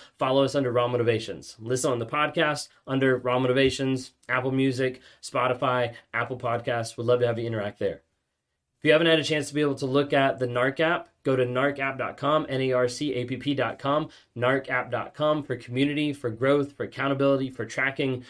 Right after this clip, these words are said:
for weekly lives, for monthly coaching calls. We'd love to interact with you there as we're developing a community. Narcissistic Abuse Recovery Community, narc,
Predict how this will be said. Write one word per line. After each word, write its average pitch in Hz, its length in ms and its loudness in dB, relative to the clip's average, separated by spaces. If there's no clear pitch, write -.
for 117 380 2
weekly 131 420 0
lives, 135 460 0
for 123 100 -6
monthly 131 320 0
coaching 143 320 -2
calls. 135 360 4
We'd 120 140 0
love 131 160 4
to 143 40 -2
interact 135 340 0
with 131 140 -4
you 135 60 4
there 131 100 2
as 113 140 -4
we're 123 80 -2
developing 123 480 0
a 110 60 -6
community. 113 560 0
Narcissistic 127 680 -4
Abuse 123 540 -6
Recovery 120 420 -4
Community, 107 500 -6
narc, 104 340 -8